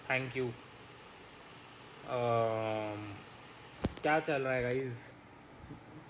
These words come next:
हाँ, आकाश जगताप, आजा पबजी खेले। नहीं यार, मेरे को नहीं खेलना है पबजी।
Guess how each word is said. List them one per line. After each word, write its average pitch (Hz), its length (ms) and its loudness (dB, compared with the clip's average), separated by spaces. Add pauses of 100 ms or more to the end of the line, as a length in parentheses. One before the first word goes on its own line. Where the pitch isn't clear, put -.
(2500)
हाँ, 135 640 4 (720)
आकाश 156 640 4
जगताप, 143 520 4
आजा 135 220 6
पबजी 135 400 0
खेले। 147 240 4
नहीं 156 360 4
यार, 165 240 4
मेरे 147 220 0
को 139 60 -2
नहीं 139 180 0
खेलना 135 240 2
है 120 100 0
पबजी। 107 280 -10